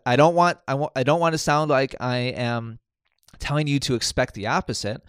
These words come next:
You know, you shouldn't expect to have a bad day every time, but expect that most days, you know, some things are gonna feel pretty good and other things are just not gonna be on.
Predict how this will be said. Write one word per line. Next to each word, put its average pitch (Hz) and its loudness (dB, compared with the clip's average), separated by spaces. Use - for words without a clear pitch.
You - -10
know, 113 0
you 113 -2
shouldn't 156 -4
expect - -2
to 135 0
have 113 0
a 107 -2
bad 139 0
day 110 0
every 101 -2
time, 101 -10
but 160 0
expect 196 -2
that 180 2
most 156 4
days, 175 2
you - -8
know, 151 -4
some 175 0
things 196 -4
are 190 -2
gonna 175 -2
feel 160 2
pretty 165 0
good 156 4
and 147 -4
other 131 0
things 170 -4
are 156 -2
just 160 -4
not 147 -2
gonna 156 0
be 147 -2
on. 110 -4